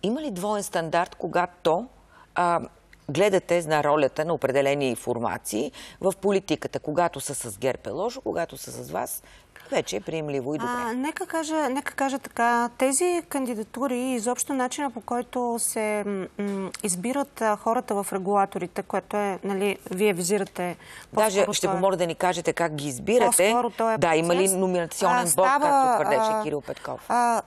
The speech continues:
Speaker 2: става именно чрез, а, разговор и чрез, а, предлагане на кандидатури. Ето, например, за последната, последното изслушване,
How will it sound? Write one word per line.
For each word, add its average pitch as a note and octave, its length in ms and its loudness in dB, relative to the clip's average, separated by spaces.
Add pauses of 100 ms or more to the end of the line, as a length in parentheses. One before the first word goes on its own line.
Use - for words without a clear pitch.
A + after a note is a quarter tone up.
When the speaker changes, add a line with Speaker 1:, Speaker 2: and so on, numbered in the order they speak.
Speaker 2:
става D4 440 4
именно D4+ 440 0
чрез, C#4+ 560 0
а, C#4+ 360 2
разговор F3 600 0 (220)
и C#4 260 0
чрез, C4+ 440 2
а, C#4+ 60 0
предлагане C4 560 0
на C4 100 -2
кандидатури. A3+ 720 -2
Ето, B3+ 160 -2
например, B3+ 640 -4
за G#3 580 0 (240)
последната, A#3 920 0
последното B3 440 -2
изслушване, A3+ 720 -2